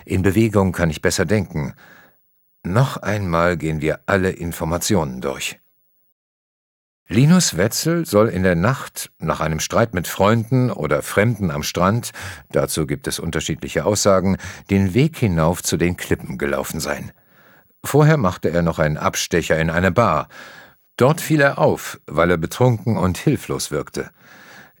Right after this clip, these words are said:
Er soll dann weiter in Richtung Steilküste gelaufen sein. Danach verliert sich seine Spur. Die spanische Polizei geht davon aus, dass er betrunken von den Klippen ins Meer stürzte. Ein Unfall also.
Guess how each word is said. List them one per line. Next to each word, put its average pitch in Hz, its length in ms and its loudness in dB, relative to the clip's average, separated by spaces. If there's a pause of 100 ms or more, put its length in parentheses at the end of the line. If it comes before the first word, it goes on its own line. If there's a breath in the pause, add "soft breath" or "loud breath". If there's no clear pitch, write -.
(120)
Er 117 100 4
soll 160 160 4
dann 170 200 4
weiter 110 280 4
in 92 140 0
Richtung 92 420 0
Steilküste 76 680 -2
gelaufen 73 380 -2
sein. 78 340 2 (260 loud breath)
Danach 80 480 0
verliert 104 460 0
sich - 180 -6
seine 69 240 -6
Spur. - 340 -8 (1300 soft breath)
Die 67 120 0
spanische 95 400 0
Polizei 80 500 0
geht 90 160 -2
davon 90 240 -2
aus, 101 360 2
dass 90 180 -2
er 90 80 0
betrunken 117 800 0
von 76 220 -4
den 73 180 -6
Klippen 92 420 0
ins 80 220 -2
Meer 110 200 4
stürzte. - 540 -2 (320 loud breath)
Ein 139 160 2
Unfall 78 380 0
also. 73 420 -4